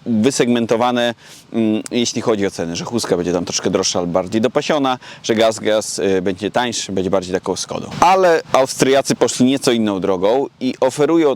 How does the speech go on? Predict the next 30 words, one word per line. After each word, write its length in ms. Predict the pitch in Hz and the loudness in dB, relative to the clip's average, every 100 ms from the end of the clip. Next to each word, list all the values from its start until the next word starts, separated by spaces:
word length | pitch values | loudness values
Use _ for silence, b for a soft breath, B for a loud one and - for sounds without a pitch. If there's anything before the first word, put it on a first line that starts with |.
| - | 0
tak 180 | 180 185 | -4 -2
naprawdę 420 | 170 147 147 120 | -2 -2 -2 -2
bardzo 500 | 113 110 202 190 151 | -2 2 2 2 -2
zbliżone 420 | 120 123 139 131 | -4 -2 0 0
do 60 | 110 | 0
siebie 240 | - 113 | -2 -2
technologicznie 600 | - 143 143 123 113 - 117 | -2 -2 0 0 -2 -4 -2
motocykle, 640 | 101 95 - - 147 - | -2 -4 -6 -2 0 2
ale 200 | 131 127 | 2 2
w 220 | 110 117 | 0 -2
różnych 480 | 135 156 160 151 139 | 0 2 0 -2 -4
ustawieniach. 600 | 127 - 107 90 76 - | -4 -2 -2 -2 -6 -2
Powiem 280 | - 190 185 | 2 2 2
szczerze, 280 | 180 160 | 0 0
że 220 | 151 156 117 | 2 2 2
jak 120 | 131 | -2
tutaj 220 | - 151 | 0 0
przyjrzałem, 420 | - 143 151 143 | 2 0 2 4
bardzo 260 | 151 147 135 | 4 2 0
sceptycznie 460 | - 120 139 135 | -2 -2 -2 0
do 60 | 120 | 0
tego 180 | 113 113 | 0 0
podchodziłem. 560 | 113 120 110 131 131 | -2 -2 0 0 2
Ja 140 | 123 110 | 2 0
rzadko 640 | 120 120 110 104 104 101 | 0 -2 0 0 2 0
obecnie 380 | - 104 104 110 | 0 -2 -2 -2
jeżdżę 280 | 107 101 98 98 | -2 0 -2 0
tego 180 | - 107 | 0 0
typu 220 | 107 107 | -2 -2
motocyklami 720 | 104 98 98 - 113 113 143 | -2 -2 -6 -4 -2 0 -2